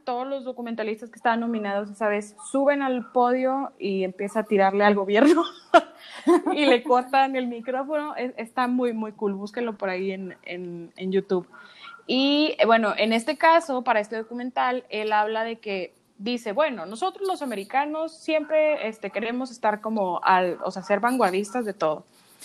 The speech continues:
Entonces, lo que yo voy a hacer es que voy a ir con mi bandera como cuando fuimos a la luna y voy a irme a todos estos países donde han hecho cosas que deberíamos de tener en nuestro país para decir que los vamos a colonizar y que ahora esas ideas son de nosotros.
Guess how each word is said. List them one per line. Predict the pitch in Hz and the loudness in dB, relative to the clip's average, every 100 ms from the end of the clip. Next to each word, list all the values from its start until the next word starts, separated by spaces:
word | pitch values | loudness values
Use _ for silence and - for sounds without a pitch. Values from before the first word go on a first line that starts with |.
| - | -2
Entonces, | 247 247 285 320 | 2 4 6 6
lo | 320 | 4
que | 240 | 4
yo | 247 | 4
voy | 302 339 | 6 4
a | |
hacer | 330 294 | 4 4
es | 247 247 | 2 0
que | 202 | 0
voy | 208 277 | 2 2
a | |
ir | 285 262 | 2 -2
con | 254 240 | -2 -2
mi | 208 | -2
bandera | 180 185 220 269 269 269 | -2 -2 -2 0 -2 -4
como | 214 185 165 _ | -6 -6 -8 _
cuando | 196 175 170 | -4 -4 -4
fuimos | 214 233 254 | -4 0 2
a | |
la | 226 | 4
luna | 196 254 294 320 _ _ _ _ _ _ _ _ _ - | 4 2 -2 -6 _ _ _ _ _ _ _ _ _ -4
y | 226 | 0
voy | 220 | 4
a | 240 | 4
irme | 254 262 | 2 2
a | 247 | 2
todos | 240 247 262 | 2 0 0
estos | 254 262 | -4 -6
países | - 220 220 226 254 240 | 0 2 2 0 -2 2
donde | 214 196 180 | 2 2 4
han | 190 233 | 4 2
hecho | 247 247 233 | 0 -4 -4
cosas | 226 214 196 - | -2 0 -2 0
que | 190 | 2
deberíamos | 185 180 226 277 | 2 2 0 0
de | 269 | -2
tener | - 214 202 | -4 -2 0
en | 208 | 0
nuestro | 202 185 180 | -2 -8 -6
país | 180 226 302 - | -2 0 -2 2
para | 220 196 | 4 4
decir | 185 233 240 254 | 2 -4 -4 -4
que | 233 | -4
los | 202 190 185 | -2 -4 -2
vamos | 190 226 | -4 -4
a | 220 | -2
colonizar | 196 175 170 170 262 - | 0 0 -2 2 2 2
y | - | -4
que | 185 | -2
ahora | 185 | -2
esas | 196 214 | -2 -2
ideas | 165 175 180 | -2 -2 -2
son | 196 | -4
de | |
nosotros. | 180 - - - | -4 -8 -12 -16